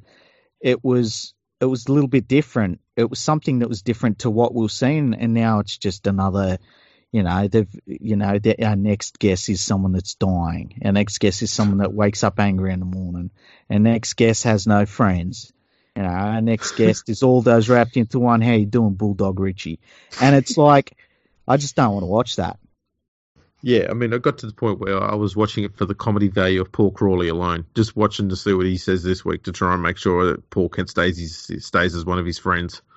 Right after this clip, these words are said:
Speaker 1: Yeah, just hate watching it. And
Speaker 2: Yeah.
Speaker 1: when you start hate watching something,
Speaker 2: <laughs>
Speaker 1: like, it's a fine line between I'm enjoying hate watching it or I'm just fucking getting pissed off for an hour every week.
Speaker 2: <laughs> That's right.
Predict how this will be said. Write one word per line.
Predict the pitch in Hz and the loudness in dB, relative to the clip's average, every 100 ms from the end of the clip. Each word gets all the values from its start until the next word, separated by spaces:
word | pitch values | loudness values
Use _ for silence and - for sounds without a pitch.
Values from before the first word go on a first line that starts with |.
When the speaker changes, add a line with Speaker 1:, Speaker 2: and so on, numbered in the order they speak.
| - - - - | -20 -20 -20 -2
Speaker 1:
Yeah, | 175 160 | 0 0
just | 107 - | -2 -4
hate | 165 175 | 0 0
watching | - 143 117 - 87 | 2 -2 -2 -10 -14
it. | - _ - | -16 _ -8
And | 151 160 | -6 -6
Speaker 2:
Yeah. | 170 139 | 0 2
Speaker 1:
when | 190 | 2
you | 208 | 0
start | - - - | -4 -10 -10
hate | - 131 156 | -6 -4 0
watching | 147 131 131 | -2 -2 -6
something, | 107 104 104 104 | -6 -4 -4 -4
Speaker 2:
<laughs> | 120 | -4
Speaker 1:
like, | 127 131 | -4 -4
it's | 151 - | -4 -6
a | |
fine | - 185 214 180 | -10 -6 -4 -2
line | 123 127 120 | -2 -2 -4
between | 110 - 120 104 101 95 - - - - _ | -8 -6 -4 -2 -6 -12 -20 -20 -20 -20 _
I'm | 123 127 | 0 2
enjoying | 123 117 143 143 120 | 2 4 4 4 2
hate | 123 127 | 2 2
watching | 117 117 131 120 | 2 -2 -2 -2
it | 117 - - | -2 -6 -2
or | 120 113 113 - | 2 4 2 2
I'm | 120 120 | 0 0
just | 117 - | -4 -6
fucking | - 127 143 113 104 | 0 0 2 -2 -2
getting | 98 135 110 110 | -2 -2 -2 -4
pissed | - 123 - | -2 -2 0
off | 117 117 | -2 -2
for | - 117 | -2 -2
an | 110 | 0
hour | 98 101 | 0 -2
every | 101 104 110 101 - | -2 -4 -6 -8 -10
week. | 113 107 104 104 156 120 175 | -4 0 0 -2 -6 -6 -10
Speaker 2:
<laughs> | - 143 | -12 -6
That's | - 190 139 | -4 -2 -2
right. | 139 151 147 | -2 -2 -6